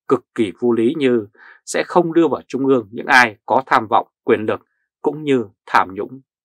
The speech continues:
Nói như thế nghĩa là ai muốn ngồi lên chiếc ghế Tổng Bí thư thì phải ngang bằng phạm tội tham nhũng, mức án lên đến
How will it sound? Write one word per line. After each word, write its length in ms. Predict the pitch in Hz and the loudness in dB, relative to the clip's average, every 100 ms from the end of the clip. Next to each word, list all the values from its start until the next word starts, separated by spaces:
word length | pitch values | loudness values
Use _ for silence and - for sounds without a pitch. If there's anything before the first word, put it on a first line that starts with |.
| _ _ _ _ _ _ _ _ _ _ _ - | _ _ _ _ _ _ _ _ _ _ _ -4
Nói 220 | 156 202 | 0 0
như 60 | 180 | 0
thế 280 | 151 160 226 - | 0 0 -4 -8
nghĩa 160 | 185 | -2
là 280 | 165 107 - _ _ - | 2 2 0 _ _ 4
ai 220 | 139 131 | 4 4
muốn 220 | 127 175 | 0 0
ngồi 200 | 147 95 | 0 -2
lên 80 | 98 | -6
chiếc 160 | 110 117 | -6 0
ghế 180 | 120 147 - | 0 0 0
Tổng 200 | 98 82 | -2 -2
Bí 80 | 120 | -4
thư 280 | 127 113 104 _ - _ _ | -2 -2 -4 _ -20 _ _
thì 100 | 123 | -4
phải 140 | 101 | -4
ngang 340 | 113 151 143 135 | 2 4 4 2
bằng 220 | 113 80 _ | 0 0 _
phạm 180 | - - | -2 0
tội 220 | 110 104 - - | -2 -2 -6 -8
tham 220 | 113 113 | -6 -4
nhũng, 240 | 120 170 - | -6 -8 -12
mức 240 | 135 170 - | -10 -6 0
án 260 | 107 143 160 | 2 0 -6
lên 140 | 120 | -6
đến 120 | 123 | -6